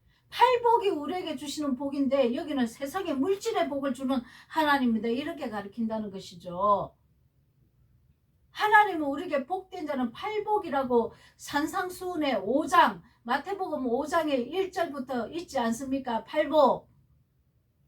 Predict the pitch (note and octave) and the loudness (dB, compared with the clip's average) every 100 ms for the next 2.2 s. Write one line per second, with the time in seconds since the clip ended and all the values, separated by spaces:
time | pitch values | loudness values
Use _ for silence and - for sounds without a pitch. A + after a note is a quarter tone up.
0 | _ _ _ _ C#4+ F4 G#4+ A4 F4+ F4+ | _ _ _ _ 0 4 4 2 0 0
1 | F4+ D4 C#4 E4 D#4+ D#4+ D#4 C#4+ C#4+ C4+ | 4 4 4 0 -2 0 0 0 4 4
2 | - | 2